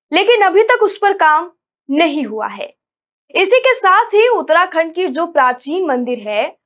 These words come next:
उनका भी अधिग्रहण मोदी सरकार ने नहीं किया है। इसको लेकर भी स्वामी ने अपने ट्वीट में नाराजगी जताई है। अपने ट्वीट के आखिरी हिस्से में उन्नीस सौ इक्यानवे के उपासना स्थल अधिनियम का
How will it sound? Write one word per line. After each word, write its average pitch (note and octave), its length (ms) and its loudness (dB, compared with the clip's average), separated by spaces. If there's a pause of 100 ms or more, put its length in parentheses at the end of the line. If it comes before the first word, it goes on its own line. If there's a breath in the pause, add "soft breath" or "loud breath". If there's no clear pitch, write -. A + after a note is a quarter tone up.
(160)
उनका F4+ 380 2
भी A#4 100 4
अधिग्रहण E4 540 2
मोदी D4 260 -4
सरकार C4+ 440 0
ने C4+ 280 -2 (200)
नहीं C4+ 340 -2
किया G#3+ 200 -8
है। G#3+ 280 -10 (440)
इसको F#4 240 0
लेकर A4+ 360 2
भी A#4 120 4
स्वामी G#4+ 340 2
ने G#4+ 80 2
अपने G#4 240 2
ट्वीट G4+ 340 0
में G4+ 120 -2
नाराजगी F4+ 500 0
जताई G4 400 0
है। F#4 260 -2 (400)
अपने G4+ 320 2
ट्वीट A4 420 2
के E4+ 180 -2
आखिरी C4+ 480 2
हिस्से E4 460 2
में B3 180 2
उन्नीस E4+ 420 -2
सौ F#4+ 120 -2
इक्यानवे D4 640 -2
के F4+ 120 -6
उपासना C#4 720 0
स्थल D4+ 320 -4
अधिनियम B3+ 500 -4
का B3+ 360 0